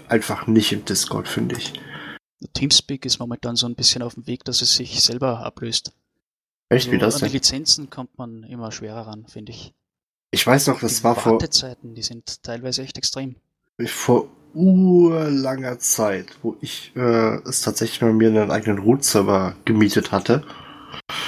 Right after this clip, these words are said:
Speaker 1: da hab ich mir, glaub ich, damals auch mal mit nem Hilfe von einem Kumpel eine Lizenz beantragt und hab die auch bekommen. Äh, ich glaub, heute bräuchtest du's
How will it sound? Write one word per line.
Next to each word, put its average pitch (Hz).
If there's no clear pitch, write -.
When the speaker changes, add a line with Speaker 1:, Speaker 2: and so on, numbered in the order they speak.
Speaker 1:
da 135
hab 143
ich 165
mir, 143
glaub 139
ich, -
damals 127
auch 120
mal 127
mit -
nem 123
Hilfe 135
von 117
einem 110
Kumpel 147
eine 127
Lizenz 117
beantragt 110
und -
hab 117
die -
auch 113
bekommen. 98
Äh, 98
ich -
glaub, 120
heute 123
bräuchtest -
du's -